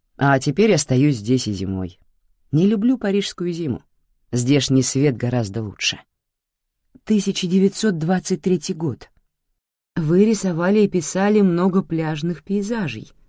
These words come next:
мужчин и женщин в неоклассическом стиле. Я думаю, тогда вы работали над картиной под названием «Влюблённые». После войны, её ещё называли «Великой войной».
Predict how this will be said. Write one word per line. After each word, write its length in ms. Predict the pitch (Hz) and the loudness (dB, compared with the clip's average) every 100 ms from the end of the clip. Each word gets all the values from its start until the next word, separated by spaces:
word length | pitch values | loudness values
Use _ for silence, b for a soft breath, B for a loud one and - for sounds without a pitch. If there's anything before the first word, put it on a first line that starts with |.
| - | -6
мужчин 480 | 160 135 - 143 151 151 | -2 -2 -2 0 0 0
и 100 | 147 | -4
женщин 600 | 120 131 147 156 202 196 B B | -2 -2 -2 -2 -2 -2 B B
в 120 | 156 | 0
неоклассическом 960 | 156 151 156 175 151 131 139 147 175 | 2 0 -2 -4 -6 -6 -8 -8 -8
стиле. 440 | 175 - 190 147 110 - _ _ _ _ _ _ | -8 -10 -10 -10 -12 -20 _ _ _ _ _ _
Я 300 | 185 165 160 | -2 0 0
думаю, 460 | 147 156 156 156 160 | 0 2 2 2 0
тогда 420 | 156 147 143 156 | -2 -2 0 0
вы 100 | 151 | 0
работали 420 | 151 143 156 156 | -2 0 -2 0
над 160 | 151 143 | 0 -2
картиной 500 | - 131 - 165 165 | -4 -6 -4 -2 -2
под 140 | 147 | 0
названием 680 | 139 139 127 156 165 170 165 _ - | 0 -2 -2 -2 -2 -2 -4 _ -8
«Влюблённые». 680 | 147 165 185 170 123 110 _ _ _ _ _ _ _ _ _ _ _ | -6 -4 -4 -2 -2 -6 _ _ _ _ _ _ _ _ _ _ _
После 340 | 143 143 127 135 | 0 2 2 0
войны, 560 | 131 131 151 156 110 _ _ _ _ _ _ _ _ _ - | 2 2 4 2 0 _ _ _ _ _ _ _ _ _ -8
её 380 | 117 123 127 120 | -2 2 2 2
ещё 240 | - 117 | 0 -2
называли 560 | 113 120 117 127 123 117 | -2 -2 0 2 2 0
«Великой 540 | 123 131 139 131 104 | 2 2 2 -2 -6
войной». 540 | 95 107 107 95 - | -4 -4 -4 -6 -10